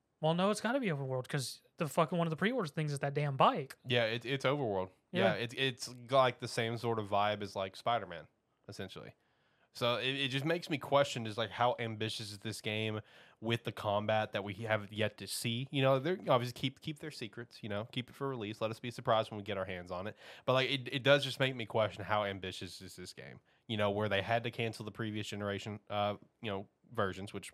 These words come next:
Speaker 2: kudos to that. Love that move.
Speaker 1: That may have just
Speaker 2: And
Speaker 1: been a choice.
Speaker 2: Yeah, yeah, true. I think e-, e-, every developer is ready to move the fuck on. <laughs> Like, everyone's ready for it.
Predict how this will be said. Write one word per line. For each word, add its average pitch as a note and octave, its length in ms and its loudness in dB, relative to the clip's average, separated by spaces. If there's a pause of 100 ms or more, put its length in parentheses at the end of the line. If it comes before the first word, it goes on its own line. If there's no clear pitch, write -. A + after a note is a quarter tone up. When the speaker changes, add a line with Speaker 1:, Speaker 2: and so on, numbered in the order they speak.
Speaker 2:
kudos G2 300 -4
to A#2 60 -6
that. G2 220 -2
Love G2 200 -4
that G2 180 -2
move. G2+ 260 -8 (120)
Speaker 1:
That D3 180 2
may D3 120 2
have C3+ 80 2
just - 120 2
Speaker 2:
And A2 60 0
Speaker 1:
been C#3 100 2
a A#2+ 60 -4
choice. - 680 2
Speaker 2:
Yeah, F#2 320 2
yeah, G2+ 160 0
true. F#2 380 -4
I G#2+ 100 -4
think A2 220 -6 (100)
e-, - 320 2
e-, D3 100 4
every C3 300 6
developer G#2+ 480 2
is F#2+ 140 -2
ready F#2 240 2
to F2 60 -8
move F2 180 -8
the - 80 -16
fuck - 320 -6
on. - 100 2
<laughs> B2 60 2 (580)
Like, F3 240 10
everyone's D#3+ 480 8
ready G#2+ 200 0
for F#2 200 -4
it. F#2+ 100 -6